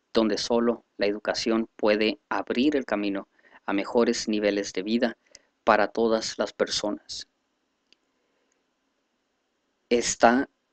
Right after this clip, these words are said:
en expectación de un rico de-, retorno para el gobierno de Etiopía,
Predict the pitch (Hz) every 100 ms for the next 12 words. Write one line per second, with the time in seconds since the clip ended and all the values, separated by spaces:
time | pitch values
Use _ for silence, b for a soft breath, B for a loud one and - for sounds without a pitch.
0 | _ _ 135 127 110 107 - _ _ _
1 | _ _ _ - 120 - - - - -
2 | 98 - 135 139 - _ _ _ _ _
3 | _ 127 117 113 117 110 127 - 156 120
4 | _ - 113 - 135 135 87 - _ _
5 | _ _ _ _ _ _ 110 107 107 104
6 | 110 107 117 110 104 131 120 - 120